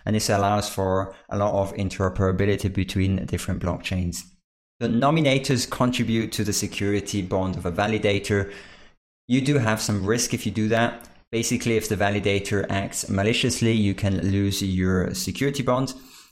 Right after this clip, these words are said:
Or if the validator is good, you can earn some return on investment.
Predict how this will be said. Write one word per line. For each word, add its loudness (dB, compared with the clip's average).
Or 4
if -4
the 2
validator 2
is 0
good, 2
you 0
can 0
earn 0
some -2
return -4
on 0
investment. 0